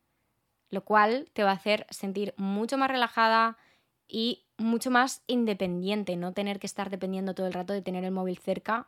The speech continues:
o no. Y tres, aunque muchas veces leerás novelas y te ayudarán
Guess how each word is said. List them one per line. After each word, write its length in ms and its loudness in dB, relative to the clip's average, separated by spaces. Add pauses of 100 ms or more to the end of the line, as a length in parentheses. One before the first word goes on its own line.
o 120 -2
no. 200 -6 (300)
Y 120 0
tres, 560 0
aunque 300 -2
muchas 360 0
veces 280 0
leerás 380 2
novelas 540 0
y 100 -4
te 80 0
ayudarán 680 0